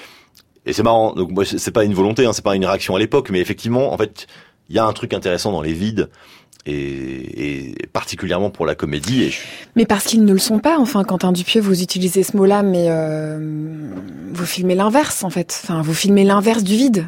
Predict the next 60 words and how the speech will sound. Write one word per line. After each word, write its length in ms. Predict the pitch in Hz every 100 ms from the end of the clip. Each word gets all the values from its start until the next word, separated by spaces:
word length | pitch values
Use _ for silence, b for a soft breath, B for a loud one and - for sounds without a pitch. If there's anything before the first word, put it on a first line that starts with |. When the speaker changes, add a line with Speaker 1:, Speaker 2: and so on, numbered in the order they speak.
| 180
Speaker 2:
Quand 160 | - 202
vous 160 | 185
filmez 360 | 180 202 202 214
du 120 | 180
silence 440 | - 196 202 208
ou 20 | 180
de 80 |
la 80 | 165
durée, 600 | 160 180 190 240 269 262
vous 100 | 180
filmez 320 | 160 180 175
de 40 | 160
l'hésitation, 1120 | 160 156 185 180 - 220 240 247 247 254 254 247
Speaker 1:
Ah, 440 | - - - -
mais 80 | 113
Speaker 2:
vous 60 | 135
Speaker 1:
bien 80 |
sûr. 140 | 143 190
Speaker 2:
filmez 160 | 202
de 60 | 190
Speaker 1:
Ah, 40 |
mais 40 | 185
Speaker 2:
l'étrangeté, 1080 | - 185 180 - 240 240 247 247 247 247 240
vous 160 | 185
filmez 340 | 165 185 185 185
tout 180 | -
sauf 160 | 269 208
du 100 | 185
vide. 320 | 247 269 165 -
Speaker 1:
Il 100 | -
s'agit 240 | 87 90 80
pas 100 | 98
de 60 |
filmer 220 | - 85 85
une 100 | 80
cafetière 460 | - - 110 104
et, 100 | 76
et 220 | 73 -
d'attendre. 440 | 78 101 151 87 71
C'est 80 | -
pas 100 | 120
ça, 160 | 135 95
bien 100 | 113
sûr. 140 | 139
C'est, 160 | - 82
je 80 |
parle 160 | - 87
du 100 | 82
vide 320 | 80 120 92
qu'il 140 | 85 101
y 20 |
a, 80 | 98
qui 140 | 90
existe 300 | 80 - -
entre 180 | 85 85
deux 160 | 80
répliques 580 | 90 87 117 139 127 85 -
et 100 | 82
deux 180 | 78 98
comédiens. 540 | 92 87 90 113